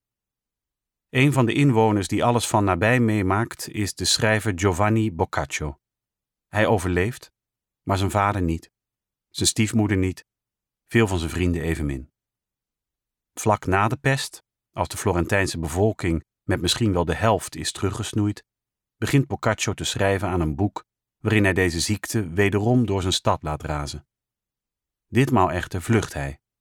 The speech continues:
bij gratie van zijn personages. Hij verzint een gezelschap van tien vrienden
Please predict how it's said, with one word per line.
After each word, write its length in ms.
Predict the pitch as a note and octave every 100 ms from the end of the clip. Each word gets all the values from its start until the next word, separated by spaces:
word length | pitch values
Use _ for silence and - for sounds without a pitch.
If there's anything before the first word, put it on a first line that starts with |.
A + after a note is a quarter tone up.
| _ _ _
bij 120 | - D#2+
gratie 460 | G2 F#2+ F#2+ G#2+
van 120 | F#2
zijn 160 | E2+ F2
personages. 720 | F#2+ E2 D#2+ D2 C2+ B1 - _ _ _ _ _ _ -
Hij 140 | D#2+
verzint 380 | E2 D#2+ A#2 - - - -
een 120 | D2+
gezelschap 640 | D#2+ G2+ B2 C3+ - A#2+
van 240 | - F2 -
tien 320 | D3+ D3 C3+
vrienden 460 | G2 G2 D2+ E2